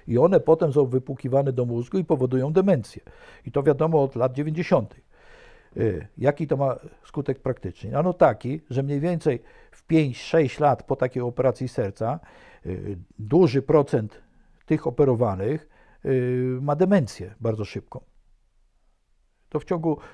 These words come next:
taka demencja się rozwija w bardzo krótkim okresie, kilku miesięcy, kilku, dosłownie od czerwca do grudnia może być facet, w czerwcu zapomina dopiero, a w grudniu już właściwie nie wie, gdzie jest. I dlatego się tego nie robi.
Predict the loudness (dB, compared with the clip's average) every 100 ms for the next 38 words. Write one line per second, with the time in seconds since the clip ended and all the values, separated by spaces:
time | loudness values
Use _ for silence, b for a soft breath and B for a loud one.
0 | B -4 2 4 4 2 -2 -2 0 0
1 | 2 0 2 0 0 -6 -6 -6 -4 -2
2 | -2 -2 -6 -6 -4 -2 -2 -2 -12 -18
3 | -14 -12 -12 B B B _ 2 4 4
4 | 0 -12 b _ -2 2 2 2 0 0
5 | 0 0 0 -2 -2 -4 -6 -2 0 0
6 | -6 b b _ 2 2 0 -2 0 0
7 | 0 0 -2 -2 0 2 0 0 b -6
8 | 0 0 0 -2 -4 -4 -6 -6 -4 -4
9 | -4 -4 -6 -6 _ _ _ _ _ _
10 | _ _ _ _ _ _ _ _ 0 0
11 | 2 0 0 -2 0 2 4 4 2